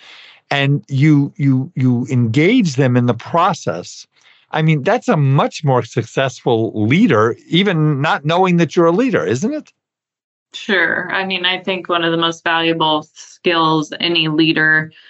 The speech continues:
Speaker 2: uh, or coach for that matter can have is your ability to listen and listen with the intent to understand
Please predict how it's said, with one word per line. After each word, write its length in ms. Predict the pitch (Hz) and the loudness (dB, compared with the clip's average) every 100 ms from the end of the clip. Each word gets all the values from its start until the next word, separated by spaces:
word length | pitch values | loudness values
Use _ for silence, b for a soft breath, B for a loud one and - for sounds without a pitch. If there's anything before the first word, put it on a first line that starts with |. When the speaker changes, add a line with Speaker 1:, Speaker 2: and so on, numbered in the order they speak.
| b b - | b b -4
Speaker 2:
uh, 260 | 160 151 160 | 0 0 0
or 200 | 190 220 | 0 -2
coach 560 | 220 220 240 226 - - | -2 -2 -2 -4 -12 -8
for 80 | 175 | -2
that 240 | 160 151 | -2 -2
matter 360 | 151 151 151 147 | -2 -2 -2 -2
can 180 | 147 156 | -4 -6
have 420 | 185 233 196 160 | -2 0 0 -2
is 200 | 156 151 | -4 -2
your 120 | 165 | -2
ability 480 | 156 160 156 151 147 | -2 -2 -2 -2 -2
to 80 | 139 | -2
listen 580 | 139 143 - - - 160 233 | -4 -6 -6 -8 -8 -10 -6
and 300 | 170 165 165 | -4 -2 0
listen 380 | 214 214 214 190 | -2 -2 -2 0
with 140 | 185 | 0
the 100 | 175 | -2
intent 420 | 160 160 170 165 | -2 -4 -6 -4
to 60 | 156 | -4
understand 1120 | - 151 143 - - 151 147 135 139 143 | -4 -2 -2 -4 -6 -2 0 -2 -4 -8